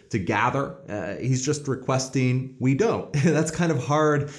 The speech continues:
to figure out, and I'm very thankful that I'm not responsible for making those calls. But I think it is worthwhile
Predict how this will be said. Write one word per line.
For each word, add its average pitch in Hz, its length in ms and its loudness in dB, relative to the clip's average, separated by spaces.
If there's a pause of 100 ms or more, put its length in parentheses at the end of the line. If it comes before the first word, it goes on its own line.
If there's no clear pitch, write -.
(160)
to 151 80 4
figure 147 380 2
out, 113 180 0
and - 80 -4
I'm 113 100 0
very 127 220 4
thankful 120 360 0
that 101 140 2
I'm 107 140 0
not 104 200 0
responsible 104 580 -4
for 101 140 -4
making 113 380 0
those 85 200 -2
calls. - 240 -10
But - 160 -2
I 131 80 2
think 208 280 -4
it 151 240 -2
is 151 520 2 (260)
worthwhile 123 960 0